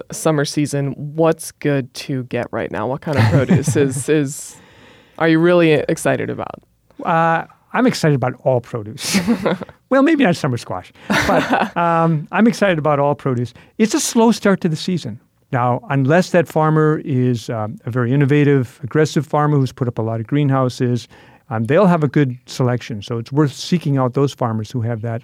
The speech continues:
Speaker 2: ability. Or if there are <laughs> farmers out west, away from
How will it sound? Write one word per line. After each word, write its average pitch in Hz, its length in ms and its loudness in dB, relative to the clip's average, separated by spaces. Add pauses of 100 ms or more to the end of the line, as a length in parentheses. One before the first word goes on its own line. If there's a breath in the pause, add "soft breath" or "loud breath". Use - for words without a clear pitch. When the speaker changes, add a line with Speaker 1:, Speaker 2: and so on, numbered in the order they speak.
Speaker 2:
ability. 113 420 -4 (480 loud breath)
Or 160 640 4 (240 loud breath)
if 139 140 -2
there 139 120 -2
are 127 40 -2
<laughs> 139 120 -6
farmers 120 380 0
out 113 160 -2
west, 151 420 0
away 135 240 -2
from 120 320 -2